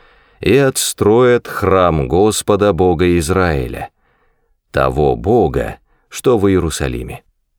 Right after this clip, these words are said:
Всем оставшимся из этого народа, где бы они ни жили сейчас, пусть местные жители дадут серебро, золото, имущество и скот, а также пожертвования для храма Бога в Иерусалиме".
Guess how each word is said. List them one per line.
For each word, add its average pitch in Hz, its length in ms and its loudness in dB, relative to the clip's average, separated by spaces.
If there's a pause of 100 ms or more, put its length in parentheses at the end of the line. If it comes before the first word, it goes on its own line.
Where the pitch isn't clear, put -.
(540)
Всем 90 360 0
оставшимся 82 880 0
из 71 100 -2
этого 71 280 -2
народа, 62 560 -4
где 71 400 0
бы 95 200 2
они 95 260 2
ни 85 180 2
жили 92 360 0
сейчас, - 600 -8 (340)
пусть - 420 -2
местные 85 600 0
жители 80 500 -2
дадут 80 340 0
серебро, 95 720 2
золото, 104 580 0
имущество 92 920 -2
и 73 120 -2
скот, - 500 -2 (640)
а 73 160 -2
также 120 400 0
пожертвования 117 1200 0
для 104 320 -2
храма 95 600 0
Бога 73 560 -2
в 73 140 -6
Иерусалиме". 64 840 -4